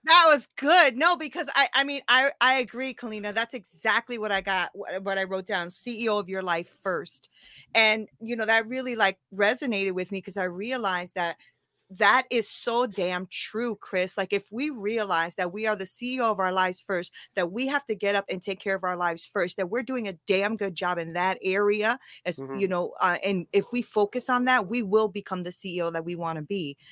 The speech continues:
Speaker 1: That's so freaking powerful, bro. So let me ask you this.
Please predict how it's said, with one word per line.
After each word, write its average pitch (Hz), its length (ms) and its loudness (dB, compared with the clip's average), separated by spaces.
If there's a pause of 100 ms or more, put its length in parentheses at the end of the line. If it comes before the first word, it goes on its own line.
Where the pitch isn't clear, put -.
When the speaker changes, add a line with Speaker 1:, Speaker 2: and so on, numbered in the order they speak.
(120)
Speaker 1:
That's 220 200 4
so 240 500 4
freaking 214 460 0
powerful, 226 580 8
bro. 143 380 -6 (240)
So 262 160 10
let 277 100 10
me 349 100 6
ask 285 240 8
you 202 60 -6
this. - 320 -14